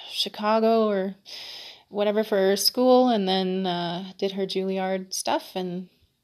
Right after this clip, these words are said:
had her own experiences, which she shares in her book. And her dad, um, I believe some of her siblings had kids. Her brother and her sister had some kids. Um,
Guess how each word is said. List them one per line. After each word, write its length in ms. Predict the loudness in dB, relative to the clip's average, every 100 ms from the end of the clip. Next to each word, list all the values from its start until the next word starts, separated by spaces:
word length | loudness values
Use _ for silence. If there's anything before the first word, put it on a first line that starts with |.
| -14
had 220 | -4 -2
her 120 | 0
own 180 | 2 0
experiences, 800 | 0 -2 -2 -4 -2 -4 -4 -2
which 160 | -2 0
she 260 | -2 -2
shares 480 | -6 -4 -2 -2 -2
in 100 | -6
her 160 | -6 -8
book. 380 | -4 -6 -6 -14 -20 -20 -20 -20 -20 -20 -20 -20 _ _
And 500 | 0 4 4 4 2 -2
her 280 | 0 0
dad, 580 | 4 4 4 2 2 0 -2 -8 -10 -14 -18 -14 -4
um, 380 | 0 2 2 2
I 100 | 2
believe 260 | 2 0
some 180 | 2 2
of 100 | 2
her 140 | 2 0
siblings 760 | 2 2 2 0 0 -2 -6 -12 -20
had 640 | -12 -6 -2 0 0 -2 -8
kids. 420 | -6 -4 -6 -10
Her 120 | -10
brother 360 | -4 0 0 -2
and 120 | -4
her 140 | -6
sister 420 | -6 -6 -8 -8 -6
had 220 | -8 -8
some 100 | -12
kids. 380 | -6 -6 -6 -12 -18 -16 -16 -16 -18 -8 0
Um, 680 | 2 4 4 2 0 -6